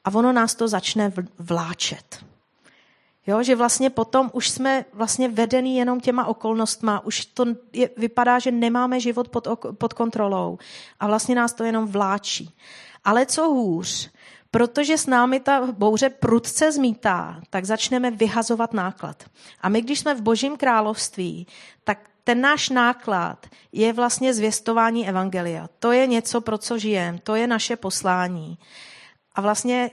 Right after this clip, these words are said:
když my zažíváme ty bouře, tak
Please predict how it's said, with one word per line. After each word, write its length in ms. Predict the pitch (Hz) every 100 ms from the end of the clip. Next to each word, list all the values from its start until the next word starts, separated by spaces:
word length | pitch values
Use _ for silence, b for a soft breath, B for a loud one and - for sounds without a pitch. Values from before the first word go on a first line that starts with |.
| -
když 600 | 196 180 240 - - -
my 120 | 247
zažíváme 580 | 254 240 226 233 220 220
ty 160 | 220 247
bouře, 520 | 226 208 202 175 165 -
tak 220 | 180 -